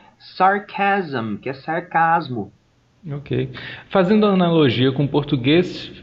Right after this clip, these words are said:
Speaker 2: ficaria algo parecido com o Z é M?
Speaker 1: Às vezes. Formar, ah, paralelos de pronúncia em inglês é muito difícil, porque uma regra vale pra três palavras e não pra oito.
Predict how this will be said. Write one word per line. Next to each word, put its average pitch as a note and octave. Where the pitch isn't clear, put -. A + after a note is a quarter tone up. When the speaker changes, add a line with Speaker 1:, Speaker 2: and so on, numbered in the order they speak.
Speaker 2:
ficaria D#3
algo C#3+
parecido B2+
com A#2
o G#2+
Z C3
é B2
M? C#3
Speaker 1:
Às F#3+
vezes. D#3
Formar, G3
ah, C#3
paralelos E3
de -
pronúncia D#3+
em C#3
inglês E3
é -
muito F#3
difícil, D3+
porque F#3
uma F#3+
regra A3
vale G3+
pra G3+
três G#3+
palavras F#3+
e G3+
não G3+
pra F#3+
oito. D#3+